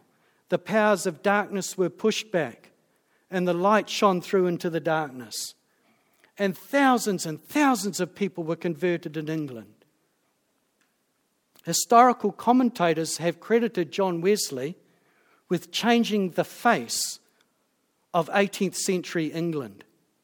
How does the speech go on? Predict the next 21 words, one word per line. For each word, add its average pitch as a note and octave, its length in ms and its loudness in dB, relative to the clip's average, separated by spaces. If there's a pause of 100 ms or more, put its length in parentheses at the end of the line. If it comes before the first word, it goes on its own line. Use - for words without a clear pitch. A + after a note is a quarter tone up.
(220)
Very F#3 280 0
generous. E3+ 760 -4 (840)
It's D#3 200 -6
God G3+ 500 4
who D#3+ 140 -4
receives D3+ 460 -2
the D#3 100 -8
glory, D3+ 440 -2
but D#3+ 180 -6
I D#3 60 -4
can D#3+ 180 -6
understand F3 580 -4
why D3+ 140 -4
people E3 320 -12
would D3 160 -8
say D#3 280 -4
that. B2 280 -12 (720)
John F#3+ 260 2
Wesley F3+ 400 0
worked D#3+ 380 -2
tirelessly C#3+ 840 -4